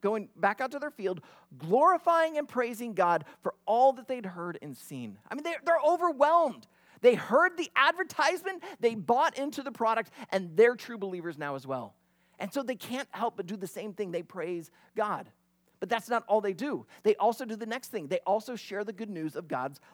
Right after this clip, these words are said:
love. Look back up at verse, uh, seventeen. "And when they saw it, they made known the saying that had been told them concerning this child, and all who heard it wondered at what the shepherds told them."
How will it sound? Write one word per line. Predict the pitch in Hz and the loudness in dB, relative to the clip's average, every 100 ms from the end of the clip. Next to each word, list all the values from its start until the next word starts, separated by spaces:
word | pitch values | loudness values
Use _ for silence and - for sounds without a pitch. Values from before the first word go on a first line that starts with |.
| - | -4
love. | 226 269 117 - _ - | 0 0 -2 -16 _ 0
Look | 196 208 | 2 4
back | 226 - | 0 0
up | 240 | -4
at | 170 | -2
verse, | 208 - - | -4 -4 0
uh, | 185 165 | 0 0
seventeen. | 143 220 208 - 143 117 - _ _ _ _ _ _ _ - - | -2 -2 -2 -8 -12 -12 -14 _ _ _ _ _ _ _ -20 -6
"And | 190 165 | -6 2
when | 226 285 | 2 2
they | 320 | -4
saw | 339 - 233 147 | -6 2 4 4
it, | 139 - _ | -2 -10 _
they | 147 196 | -4 -4
made | 208 208 170 | -2 -6 -8
known | 160 220 285 330 | 0 2 2 -2
the | 311 | -4
saying | - 220 202 | -4 -4 -6
that | |
had | 160 175 | -8 -10
been | 170 | -12
told | 156 202 | -4 -2
them | 175 143 | -2 -8
concerning | 151 - 202 226 | -10 -6 -6 -6
this | 254 | -6
child, | 202 139 - - | -4 -4 -4 -10
and | - 190 - - | -6 -6 -6 2
all | 240 302 320 339 320 _ | 6 10 10 10 0 _
who | 302 254 | -4 -4
heard | - 226 208 | 0 0 2
it | 202 - - | 0 -6 -18
wondered | 151 170 226 233 190 135 113 - | -10 4 4 4 0 -4 -6 -2
at | 170 - | 2 2
what | 165 175 - | 2 -2 -2
the | |
shepherds | 170 165 139 127 | -8 -6 -6 -12
told | - 120 92 | -16 -16 -14
them." | 101 | -20